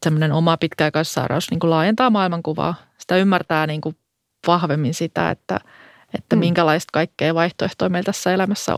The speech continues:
Speaker 1: on ja tulee eteen. Ja toki mä oon saanut sit ystäviä ihan sitä kautta myös, että mä oon, niinku, tavannut muita, joilla on samat elämäntilanteet ja,
Speaker 2: Mm.
Speaker 1: ja tärkeitä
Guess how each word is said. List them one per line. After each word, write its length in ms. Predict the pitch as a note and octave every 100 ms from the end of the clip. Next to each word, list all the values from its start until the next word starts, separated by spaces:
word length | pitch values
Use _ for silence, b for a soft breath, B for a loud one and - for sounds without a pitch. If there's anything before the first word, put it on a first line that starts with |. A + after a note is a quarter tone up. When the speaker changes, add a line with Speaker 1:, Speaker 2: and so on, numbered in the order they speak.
| -
Speaker 1:
on 180 | F3+ F3
ja 120 | F3
tulee 360 | - F3+ F3+
eteen. 260 | G3 - -
Ja 80 | G3
toki 200 | G3 A#3+
mä 80 | C4+
oon 80 |
saanut 220 | C#4+ C4+ -
sit 140 | B3
ystäviä 420 | B3+ - E3+ D3+
ihan 200 | E3+ D#3+ D3+
sitä 200 | - E3
kautta 320 | - - -
myös, 240 | - G#3
että 100 | G#3+ -
mä 80 |
oon, 60 | F#3
niinku, 140 | G#3+ -
tavannut 300 | G#3 G3+ G3
muita, 260 | G3 F#3
joilla 160 | F3+ F3
on 40 |
samat 320 | F#3 E3+ -
elämäntilanteet 680 | E3+ E3 D#3+ C#3+ C3+ - -
ja, 80 | F#3+ B B B B B B
Speaker 2:
Mm. 80 | F3 C3+ B -
Speaker 1:
ja 60 |
tärkeitä 480 | F3 F3 F3 F3 D#3+